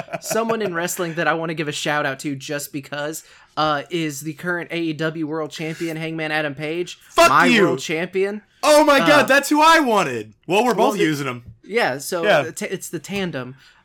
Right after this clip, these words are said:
Speaker 2: Uh, because, uh, to, to just my absolute dismay, uh, Glenn Jacobs continues to tweet just the dumbest shit. And so,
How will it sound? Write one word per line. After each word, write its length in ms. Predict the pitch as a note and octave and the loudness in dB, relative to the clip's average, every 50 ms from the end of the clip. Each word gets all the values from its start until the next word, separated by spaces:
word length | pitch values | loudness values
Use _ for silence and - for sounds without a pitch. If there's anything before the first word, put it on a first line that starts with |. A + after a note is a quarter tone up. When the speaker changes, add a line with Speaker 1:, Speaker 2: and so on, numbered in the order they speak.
| - - | -6 -2
Speaker 2:
Uh, 220 | E3 E3+ E3 D#3 | 0 0 0 0
because, 840 | D3 C3+ F3+ F3 - F#3 F3+ E3 D#3+ D#3+ D3+ C#3 C3+ - - - _ _ _ _ _ _ - | 0 -4 -6 -6 -4 -2 -2 0 -2 -2 -4 -6 -8 -10 -10 -12 _ _ _ _ _ _ -20
uh, 40 | E3 - - - - G#2 G2 _ _ _ A#2 D#3 - - - | -20 -20 -20 -20 -20 -20 _ _ _ _ -20 -20 -16 -12 -8
to, 260 | - F#3+ D#3 C#3+ - F3 - - | -8 -8 -10 -12 -16 -12 -8 -6
to 240 | - F3 D#3+ D#3 D3+ C#3+ C#3 | -6 -4 -4 -6 -8 -10 -12
just 460 | - - E3+ D3+ C#3 C#3 - _ - | -12 -8 -6 -6 -6 -8 -12 _ -14
my 260 | - D#3 D#3 F3 G#3+ F#3 | -6 0 2 2 2 2
absolute 460 | C#3+ C#3 C#3 - - C#3 C#3+ C3+ C3+ | 0 -2 -4 -6 -10 -8 -10 -10 -10
dismay, 500 | C#3 C3+ C3+ - C#3 B2+ C3+ D3 D#3 D3+ _ _ _ _ _ _ - | -10 -12 -10 -8 -8 -8 -8 -10 -12 -14 _ _ _ _ _ _ -8
uh, 260 | - D#3 D3+ D3 C#3+ | -4 -2 -2 -2 -2
Glenn 280 | C#3 C#3+ D#3+ F3+ F#3 F3+ | -4 -2 0 0 0 0
Jacobs 420 | D3 D3 E3 F3+ F3 - D3+ D3 - | 0 0 -2 -2 0 -2 -4 -6 -6
continues 540 | - E3 C#3 - E3+ D#3+ D3+ D3 C#3+ C#3 - | -8 -8 -8 -6 -6 -6 -6 -6 -8 -10 -12
to 100 | - C#3 | -14 -14
tweet 300 | - - D#3+ D#3 D#3 - | -10 -6 -6 -6 -8 -8
just 200 | - D#3 C#3+ C#3 | -10 -10 -10 -8
the 80 | - C3+ | -10 -10
dumbest 380 | C3+ C3+ D3 E3 D3+ C3 - | -6 -4 -4 -4 -4 -6 -8
shit. 380 | - - - A#2 G#2+ C3+ - _ _ _ _ _ _ _ _ _ _ - | -8 -8 -6 -8 -8 -10 -10 _ _ _ _ _ _ _ _ _ _ -4
And 460 | D#3+ D#3+ D#3 D3 C#3+ C#3 C#3 C3 - _ _ _ _ _ _ C#3+ C3 A#2+ _ - | -2 0 0 -2 -2 -4 -8 -10 -14 _ _ _ _ _ _ -20 -20 -20 _ -12
so, 500 | - - - F#3 E3 D#3 D3 C#3+ C#3+ C#3+ | -8 -6 -2 -2 0 0 -2 -2 -6 -10